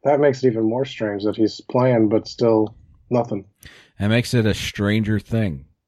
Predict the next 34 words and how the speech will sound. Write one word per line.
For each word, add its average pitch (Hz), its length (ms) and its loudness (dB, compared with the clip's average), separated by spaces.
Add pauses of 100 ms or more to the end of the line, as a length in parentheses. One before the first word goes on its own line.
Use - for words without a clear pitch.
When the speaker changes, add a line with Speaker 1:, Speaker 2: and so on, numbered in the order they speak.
(200)
Speaker 1:
Hey, 175 720 4
there 143 100 -2
we 117 300 -6
go. 113 80 -4
Speaker 2:
Amy 180 480 2
Jones 135 560 2
asks, 98 560 -2 (100)
"Better 151 320 2
facial 156 440 0
hair, 85 360 -2 (120)
your 117 280 2
beard," 160 540 0 (160)
I 95 40 -16
guess 92 200 -8
they're 98 80 -4
referring 87 360 -4
to 85 60 -6
me, 80 260 -4 (320)
"or 101 180 0
Henry 143 320 2
Cavill's 123 480 -2
mustache?" - 960 -6
Speaker 1:
<laughs> - 1200 -16
What 131 580 2
was 175 120 0
the, 156 140 2
wait, 131 220 4
what 113 200 -2
was 170 160 2
the - 80 -2
question? 240 480 -4 (140)
Speaker 2:
Better 160 240 4
facial 143 400 0
hair, 87 400 -2